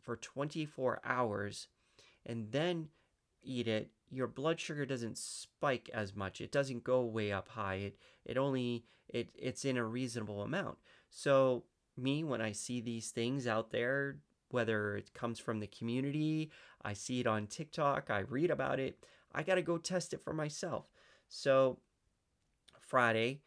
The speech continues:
I was asked, um, or Saturday, I was asked, "Hey, do you want, um, this rice?" And I said, "Sure." And I took all the rice, put it in a bowl, put it in the fridge, and they're like, "I thought you were gonna eat that." And I said,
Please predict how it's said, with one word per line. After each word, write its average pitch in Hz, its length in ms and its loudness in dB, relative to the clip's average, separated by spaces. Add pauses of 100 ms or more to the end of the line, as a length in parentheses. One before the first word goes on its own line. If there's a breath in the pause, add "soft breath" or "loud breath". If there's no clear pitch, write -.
(320 soft breath)
I 120 100 0
was 117 220 0
asked, 113 500 0
um, 104 580 0
or 117 140 0
Saturday, 110 640 0
I 110 100 -4
was 107 160 -2
asked, 113 380 -2 (180 soft breath)
"Hey, 151 240 2
do 110 160 -6
you 120 100 0
want, 117 560 0 (140)
um, 113 640 0 (1040)
this 123 260 -2
rice?" 139 400 2
And 117 140 0
I 110 100 0
said, 117 300 -2
"Sure." 139 440 4
And 117 140 0
I 120 100 -2
took - 280 -2
all 175 160 2
the 160 100 2
rice, 123 320 2
put - 300 -2
it 180 80 4
in 160 140 2
a 123 40 0
bowl, 110 440 0 (220 loud breath)
put 156 180 0
it 175 100 6
in 165 140 4
the 127 80 2
fridge, 117 480 0 (120)
and 117 140 -2
they're 117 140 2
like, 110 220 2
"I 110 100 -2
thought 101 260 -2
you 101 80 -4
were 98 80 -4
gonna 104 220 -2
eat - 260 -6
that." 101 240 0
And 107 140 -4
I 101 100 -2
said, 101 380 -2